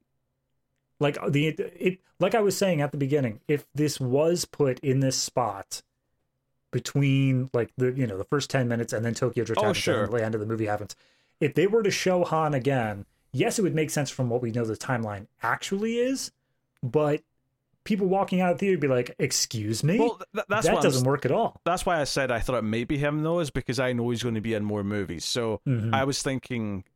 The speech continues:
Speaker 2: "Oh, they're, they're, they, they'd already made that choice," but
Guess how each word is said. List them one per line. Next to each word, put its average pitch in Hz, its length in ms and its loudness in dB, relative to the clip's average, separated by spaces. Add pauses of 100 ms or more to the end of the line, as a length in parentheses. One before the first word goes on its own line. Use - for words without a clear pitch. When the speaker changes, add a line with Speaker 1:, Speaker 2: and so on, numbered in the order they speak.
Speaker 2:
"Oh, 135 200 0
they're, 113 140 -2
they're, 110 340 -2
they, 120 160 -2 (100)
they'd 123 160 -2
already 135 220 0
made 120 200 -2
that 110 220 -2
choice," 101 280 -2
but 135 160 -4